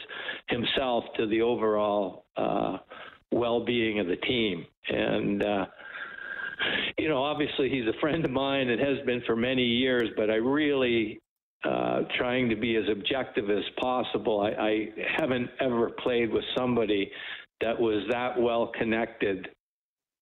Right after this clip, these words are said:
with, uh, pretty much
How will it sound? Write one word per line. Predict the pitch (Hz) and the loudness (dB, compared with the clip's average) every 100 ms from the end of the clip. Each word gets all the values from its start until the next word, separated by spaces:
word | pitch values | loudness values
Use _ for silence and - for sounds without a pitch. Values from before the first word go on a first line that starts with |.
| _ _ - | _ _ 0
with, | 120 110 98 - - | 2 0 -2 -10 -2
uh, | 120 104 98 92 90 - - _ _ _ _ _ _ _ _ _ _ _ - | 0 2 2 2 0 -4 -14 _ _ _ _ _ _ _ _ _ _ _ -4
pretty | - 151 | 0 0
much | 135 117 | 0 0